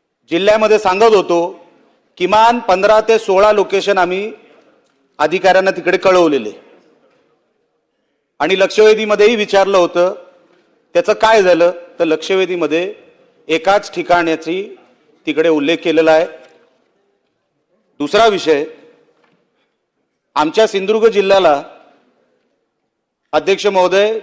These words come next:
चीफ इंजिनियर नाही विद्युत यंत्रणेचा, एमएसएबीचा नाही, डिव्हिजन आहे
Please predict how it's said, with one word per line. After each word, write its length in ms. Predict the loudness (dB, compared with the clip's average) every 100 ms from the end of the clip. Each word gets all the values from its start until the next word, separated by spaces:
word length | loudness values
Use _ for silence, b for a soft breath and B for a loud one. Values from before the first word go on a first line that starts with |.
| -10
चीफ 200 | -10 -8
इंजिनियर 360 | -6 -2 0
नाही 240 | 0 -2 -6 -20 _ _ _ _ _ _ _ _ _ _
विद्युत 260 | -8 -6 -6
यंत्रणेचा, 520 | -2 -2 -4 -8 -16 -14
एमएसएबीचा 500 | -8 -8 -8 -6 -4
नाही, 200 | -4 -6 -12 _ _ _ _ _ _ _ _ _ _ _ -6
डिव्हिजन 400 | -4 0 2 2
आहे 200 | 0